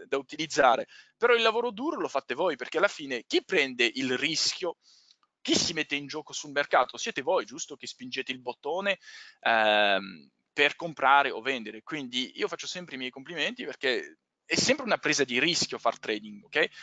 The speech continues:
Una presa di rischio controllata, però a un punto c'è qualcuno che lì su questa resistenza è entrato, ha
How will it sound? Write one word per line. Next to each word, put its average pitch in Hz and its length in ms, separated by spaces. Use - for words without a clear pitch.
Una - 160
presa 127 200
di 120 140
rischio 139 300
controllata, 127 680
però 190 200
a 190 40
un 240 120
punto 269 300
c'è - 160
qualcuno 254 520
che 120 240
lì 233 200
su - 240
questa - 240
resistenza 156 560
è 190 40
entrato, 139 500
ha 135 240